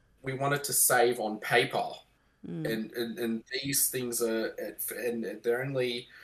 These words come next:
Speaker 1: they're only, I think, they're only going for about twenty, twenty or twenty-five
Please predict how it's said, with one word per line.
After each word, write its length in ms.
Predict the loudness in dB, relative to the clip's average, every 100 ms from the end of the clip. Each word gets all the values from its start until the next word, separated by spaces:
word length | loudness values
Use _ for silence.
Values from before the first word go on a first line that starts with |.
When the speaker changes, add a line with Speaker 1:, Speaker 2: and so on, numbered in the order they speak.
| -20 _
Speaker 1:
they're 160 | 2 4
only, 300 | 4 2 4
I 60 | 2
think, 240 | 0 -8 -12 -20 0
they're 140 | 2
only 160 | 4 4
going 220 | 4 4
for 160 | 2
about 220 | 2 0 0
twenty, 300 | -2 -2 0 -2 -2
twenty 320 | -4 -4 -4
or 40 | -4
twenty-five 520 | -4 -4 -2 -2